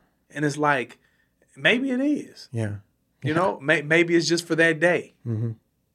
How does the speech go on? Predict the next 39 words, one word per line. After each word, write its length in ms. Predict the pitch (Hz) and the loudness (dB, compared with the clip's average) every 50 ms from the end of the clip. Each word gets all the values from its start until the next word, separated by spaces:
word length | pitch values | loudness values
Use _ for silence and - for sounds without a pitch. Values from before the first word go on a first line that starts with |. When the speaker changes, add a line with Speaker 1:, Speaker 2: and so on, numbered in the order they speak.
| _ - | _ -14
Speaker 1:
You 100 | 123 123 | -8 -6
know, 140 | 135 131 | -4 -2
maybe 240 | 135 139 147 151 127 | 0 4 4 4 4
Speaker 2:
Mm-hmm. 60 | 147 | 4
Speaker 1:
it's 80 | 147 147 | 2 2
not 180 | 151 156 156 147 | 2 2 2 2
a 40 | 131 | 0
long-lasting 880 | 131 135 139 143 143 139 139 135 143 143 139 135 131 - 131 120 113 110 | -2 -2 0 0 0 0 0 0 0 0 0 0 -2 -6 -14 -18 -14 -6
ministry 440 | 113 147 190 180 151 - - 131 120 | -4 -2 -2 -2 -4 -8 -8 -8 -6
that 200 | 120 120 113 110 | -4 -4 -2 -2
Speaker 2:
Mm-hmm. 200 | 117 113 113 120 | -2 -2 -2 -4
Speaker 1:
is 120 | 113 113 | -6 -8
born 360 | 113 - 123 123 123 120 117 117 | -10 -8 -8 -6 -6 -6 -6 -6
out 140 | 113 113 | -6 -6
of 180 | 110 110 120 139 | -6 -8 -10 -10
it. 80 | - - _ _ _ _ _ _ _ | -14 -20 _ _ _ _ _ _ _
Maybe 380 | - 131 147 165 175 175 185 185 | -2 2 4 4 4 4 6 6
it 80 | 180 | 8
is 260 | 190 233 277 277 233 - | 8 8 6 4 2 0
for 140 | - 151 | 0 -2
some, 480 | 143 - - 208 254 277 285 277 277 277 _ _ - | 0 2 2 2 2 2 0 -4 -6 -10 _ _ -8
Speaker 2:
Mm-hmm. 220 | 120 104 104 107 107 101 | -6 -6 -4 -6 -4 0
Speaker 1:
right? 220 | 139 165 196 185 | 2 2 2 2
Like 200 | 156 151 151 151 151 | 2 2 2 2 0
this, 180 | 151 147 139 | -4 -4 -4
my 220 | 143 143 139 143 143 | -4 -2 0 0 0
friend's 420 | 143 - 156 156 151 147 143 - | 0 -2 -4 -2 -2 0 0 0
son 340 | - - 156 185 196 185 160 | 0 0 0 -2 -2 -2 -2
who 100 | 156 147 | -2 -2
went 180 | 143 143 147 | -2 0 0
out 220 | 147 143 139 135 127 | 2 2 0 0 -4
handing 260 | 147 147 143 139 135 | -6 -6 -6 -6 -8
tracts 360 | - - 156 151 147 139 - | -6 -2 0 0 0 -2 -6
and 80 | 127 120 | -14 -8
coffee 360 | - 160 185 196 - - 139 | -2 -2 -2 -2 -2 -2 -2
out 140 | 139 131 110 | 0 0 0
to 60 | 107 | 0
Speaker 2:
Mm-hmm. 100 | 110 110 | 0 0
Speaker 1:
homeless. 380 | 175 214 214 180 160 175 170 | 0 0 0 -2 -6 -10 -12